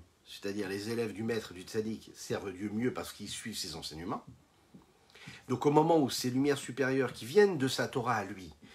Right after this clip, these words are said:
qui viennent de ses efforts, de ses investissements à lui, ce tzaddik-là, se dévoilent, eh ben, il se, il se dévoile à travers l'étude de la Torah de chaque élève, à travers chaque mitzvah de chaque élève. Ve'arazo, she'alehem ilmala.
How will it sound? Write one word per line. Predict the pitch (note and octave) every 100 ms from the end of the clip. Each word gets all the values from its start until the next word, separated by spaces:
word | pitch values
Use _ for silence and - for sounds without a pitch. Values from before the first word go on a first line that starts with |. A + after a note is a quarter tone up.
| -
qui | - A2+
viennent | F3 F#3
de | B2+
ses | - A#2 G#2
efforts, | A2+ D3 B2
de | G#2
ses | -
investissements | G#2 A2+ G#2 - G2+ - A#2 G2 -
à | - G2+
lui, | G#2+ G#2
ce | F#2+
tzaddik-là, | - E2+ E2 D#2+ C#2+
se | - C2+
dévoilent, | D2 D2 B2+ - - - - -
eh |
ben, | -
il | D2+
se, | - C2+ C2
il |
se | - F#2
dévoile | E2 G2+ E3
à | B2+
travers | - - C3 B2+ C3 G2+
l'étude | G2+ G#2 F#2
de | F#2+
la | F2
Torah | G2 F2
de | D2+
chaque | - -
élève, | A2+ D3+ C3 - -
à | A#2
travers | A#2 B2+ B2 B2
chaque | - E2
mitzvah | - -
de | A#2+
chaque | A#2+ A#2+
élève. | B2 A#2+ - _ - - - - _ _ _ _ -
Ve'arazo, | C3+ F#3 C#3 F#2+ - - - - C4 - - -
she'alehem | - G#2+ E2+ F2 C3
ilmala. | A2+ F2 C#2+ - -